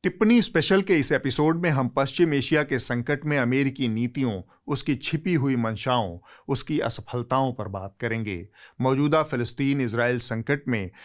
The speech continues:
इसराइल और उसके समर्थक सारा दोष हमास पर मढ़कर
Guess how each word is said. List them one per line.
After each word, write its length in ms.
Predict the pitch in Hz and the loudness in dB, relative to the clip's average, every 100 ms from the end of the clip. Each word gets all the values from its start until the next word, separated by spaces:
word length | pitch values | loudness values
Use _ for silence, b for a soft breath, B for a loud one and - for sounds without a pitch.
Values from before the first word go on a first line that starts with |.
| B | B
इसराइल 440 | 147 123 160 170 190 | -2 2 2 2 2
और 140 | 147 | 2
उसके 240 | 131 - 131 | 0 0 0
समर्थक 500 | 127 131 123 147 - | 2 0 0 -4 -2
सारा 380 | - 131 131 123 | 0 2 2 0
दोष 320 | 120 123 - | -2 -4 -4
हमास 400 | 113 113 123 - 127 | -2 0 0 -2 -4
पर 120 | 113 | -4
मढ़कर 480 | 107 135 127 110 | -2 -2 -2 -6